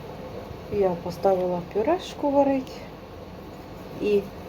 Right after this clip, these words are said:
три мундірини. У нас є селедка. А зараз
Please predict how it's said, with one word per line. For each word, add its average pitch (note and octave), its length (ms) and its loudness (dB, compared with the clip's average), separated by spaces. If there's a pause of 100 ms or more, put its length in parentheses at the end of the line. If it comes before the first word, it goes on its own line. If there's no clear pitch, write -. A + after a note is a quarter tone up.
(300)
три G#3 180 8
мундірини. D#3+ 640 2
У E3 40 -2
нас E3+ 240 -2
є E3+ 80 -2
селедка. B3+ 720 -2 (2250)
А A3+ 80 0
зараз C#4 400 4